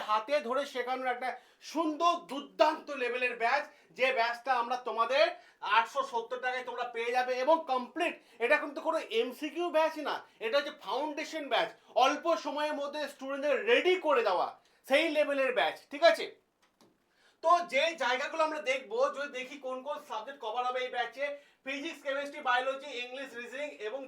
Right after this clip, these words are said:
জেনারেল নলেজ। দেখো, ফিজিক্স, কেমিস্ট্রি, বায়োলজি, এটা যদি মাধ্যমিক লেভেলে পড়ো না, তাহলে তোমার হয়ে যাবে। ইংলিশটা এবং রিজনিংটা একটু কম্পারেটিভ লাইনের মতো আছে, ঠিক আছে? জিকেও সেম, বোঝা গেল?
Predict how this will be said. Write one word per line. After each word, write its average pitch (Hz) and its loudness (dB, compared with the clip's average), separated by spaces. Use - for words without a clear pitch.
জেনারেল 220 -2
নলেজ। 165 -6
দেখো, 254 2
ফিজিক্স, 285 -2
কেমিস্ট্রি, 302 -4
বায়োলজি, 247 0
এটা 262 -8
যদি 269 -12
মাধ্যমিক 214 -10
লেভেলে 262 0
পড়ো 262 0
না, 330 4
তাহলে 262 -2
তোমার 254 4
হয়ে 202 2
যাবে। 143 -4
ইংলিশটা 302 0
এবং 269 -4
রিজনিংটা 277 -8
একটু 277 -12
কম্পারেটিভ 262 -2
লাইনের 240 2
মতো 226 -4
আছে, - -14
ঠিক 311 -8
আছে? 311 -4
জিকেও 285 4
সেম, 226 -2
বোঝা 247 6
গেল? 302 8